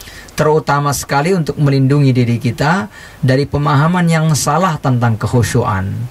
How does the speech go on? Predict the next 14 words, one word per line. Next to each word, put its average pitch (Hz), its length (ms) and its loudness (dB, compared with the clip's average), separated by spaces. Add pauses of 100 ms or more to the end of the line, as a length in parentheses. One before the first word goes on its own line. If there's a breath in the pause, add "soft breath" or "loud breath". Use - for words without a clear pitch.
(520 loud breath)
dan 131 240 0
kesalahan 160 640 0
yang 151 240 2
terjadi 131 800 0
dalam 131 320 0
prosedur 147 640 0
atau 131 320 -2
cara 135 320 0
menuju 151 400 2
kekhusyuan 135 560 0
dalam 110 320 0
salat 113 320 -2
itu 120 160 -4
sendiri, 127 480 0